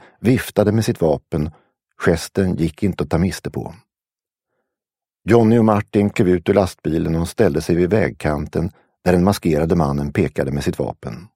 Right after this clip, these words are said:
Johnny visste inte om det var en övning eller inte. Han hade övat konvojkörning tidigare och ett led i övningen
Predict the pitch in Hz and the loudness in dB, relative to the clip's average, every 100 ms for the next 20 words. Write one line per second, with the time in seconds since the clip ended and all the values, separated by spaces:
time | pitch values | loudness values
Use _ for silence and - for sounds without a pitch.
0 | _ _ _ _ _ _ _ _ _ _ | _ _ _ _ _ _ _ _ _ _
1 | _ 80 78 73 78 82 - 85 80 73 | _ 0 0 0 0 -2 -2 -2 -2 -4
2 | 73 71 71 71 101 82 73 104 117 104 | -4 -4 -4 0 2 2 0 -2 0 0
3 | 95 67 - 73 80 _ _ _ _ _ | -2 -4 -6 -6 -6 _ _ _ _ _
4 | - 104 123 143 143 113 127 - 131 120 | 0 2 4 4 2 2 -2 0 2 4
5 | 120 90 - 101 117 110 - 87 65 95 | 4 4 2 2 2 0 0 -2 0 0
6 | 98 101 - - _ _ - - 139 - | 2 0 -6 -20 _ _ 0 2 0 0
7 | 104 95 98 123 101 69 80 104 107 | 2 2 2 2 0 0 -2 -2 -4